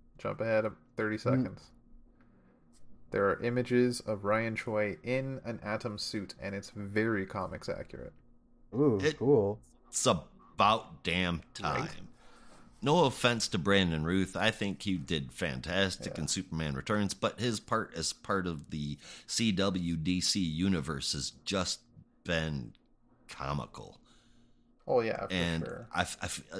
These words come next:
Speaker 3: you know, n-, again, nothing against his acting or anything, but just the role he was put in and the, the Ray Palmer that we got from the C W was just despicable.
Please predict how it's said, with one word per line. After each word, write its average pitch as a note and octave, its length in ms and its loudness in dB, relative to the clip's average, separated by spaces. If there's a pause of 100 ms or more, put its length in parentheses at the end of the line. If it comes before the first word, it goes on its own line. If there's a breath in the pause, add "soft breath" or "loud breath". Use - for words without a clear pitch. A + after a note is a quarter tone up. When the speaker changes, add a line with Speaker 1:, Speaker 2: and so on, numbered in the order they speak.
Speaker 3:
you A#2+ 100 4
know, F2 120 4
n-, F2+ 440 -4
again, G2+ 380 2
nothing F2 300 0
against D2+ 400 -4
his C2+ 240 -6
acting E2+ 580 0
or C#2+ 180 -6
anything, E2 420 0
but D#2 120 -6
just G#2 200 -4
the F#2+ 80 -2
role E2+ 260 0
he F#2+ 160 2
was D#2 160 -4
put D#2 260 -6
in C#2+ 360 -4
and D#2+ 260 -2
the, D#2 160 -4 (100)
the D#2 220 -4
Ray D#2 300 -2
Palmer D#2+ 560 -4
that C#2 260 -4
we C#2+ 320 -8
got D2 480 -2
from C#2 240 -10
the B1 100 -8
C D2 200 -4
W A#1 360 -12
was C#2 180 -6
just - 320 -4
despicable. - 760 -10